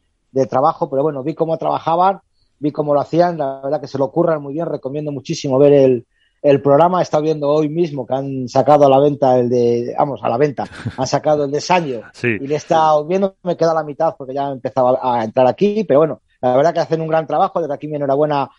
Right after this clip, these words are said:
Speaker 1: Álvaro, la pena es que no salga él, que es el cámara que está eh, por detrás,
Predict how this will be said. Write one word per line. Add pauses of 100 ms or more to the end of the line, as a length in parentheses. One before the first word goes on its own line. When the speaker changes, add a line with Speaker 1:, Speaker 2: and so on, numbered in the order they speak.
(140)
Speaker 1:
Álvaro,
la
pena
es
que
no
salga
él,
que
es
el
cámara
que
está (340)
eh,
por
detrás,